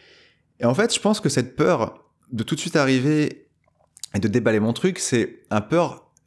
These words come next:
la peur du, du rejet. On veut, je veux rejeter le rejet, parce que ce rejet, ça m'envoie encore un non, encore une présentation, encore un non, encore, euh, encore une peur d-, d'abandonner, encore une peur de devoir expliquer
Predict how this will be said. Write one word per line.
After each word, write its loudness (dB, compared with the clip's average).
la -2
peur 0
du, -2
du -2
rejet. 0
On -4
veut, -4
je -4
veux 2
rejeter 2
le 2
rejet, 0
parce -2
que -2
ce -6
rejet, 0
ça -4
m'envoie 0
encore 0
un 2
non, -2
encore 0
une 0
présentation, -4
encore 0
un 2
non, -2
encore, 0
euh, 2
encore 2
une 2
peur 0
d-, -12
d'abandonner, 2
encore 0
une -2
peur 0
de -2
devoir 0
expliquer -4